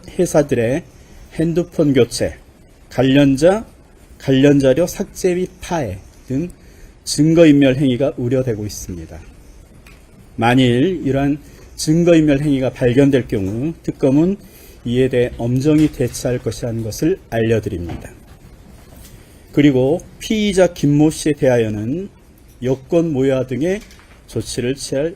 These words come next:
예정입니다. 특검은 이 사건과 유사한 구조의 코바나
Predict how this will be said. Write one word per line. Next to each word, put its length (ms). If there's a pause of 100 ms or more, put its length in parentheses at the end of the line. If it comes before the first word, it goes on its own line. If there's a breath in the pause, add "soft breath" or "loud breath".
예정입니다. 560 (1400 soft breath)
특검은 720 (300)
이 80
사건과 640
유사한 400
구조의 360
코바나 440